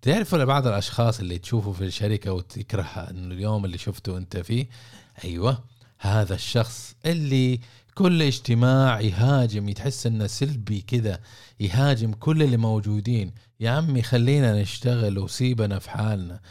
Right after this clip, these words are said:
لا، يجيك يهاجم: "أنت، آه، إيش عرفك؟ أنت ما تعرف، أنت جديد." يرمي لك الكلمات هذه. طبعًا المتنمرين العنيفين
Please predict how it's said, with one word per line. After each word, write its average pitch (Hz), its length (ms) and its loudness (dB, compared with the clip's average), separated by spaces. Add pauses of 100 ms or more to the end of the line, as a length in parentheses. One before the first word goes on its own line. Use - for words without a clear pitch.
(400)
لا، 110 420 0
يجيك 110 580 0
يهاجم: 107 600 2 (340)
"أنت، 175 360 -2
آه، 123 800 -6 (500)
إيش 160 180 -4
عرفك؟ 135 480 -2
أنت 170 160 -2
ما 165 160 0
تعرف، 143 260 -2
أنت 139 160 0
جديد." 131 440 0 (140)
يرمي 123 500 0
لك 127 180 0
الكلمات 113 680 0
هذه. 95 320 -4 (380)
طبعًا 185 240 0
المتنمرين 151 1120 0
العنيفين 120 720 0